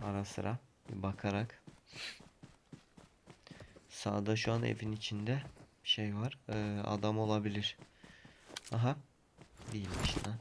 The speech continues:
Biri yatıyor sandım ya. Yatıyorlar oraya geçiyorlar da.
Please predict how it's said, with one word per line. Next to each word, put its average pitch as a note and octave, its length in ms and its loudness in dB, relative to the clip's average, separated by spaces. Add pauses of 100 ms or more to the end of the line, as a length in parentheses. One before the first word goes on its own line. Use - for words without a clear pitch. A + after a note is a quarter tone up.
Biri A2 200 -4
yatıyor A2+ 400 2
sandım F#2+ 560 -2
ya. F#2+ 140 -4 (1120)
Yatıyorlar A2+ 600 10
oraya G#2 320 8
geçiyorlar G2+ 640 2
da. G#2 200 -8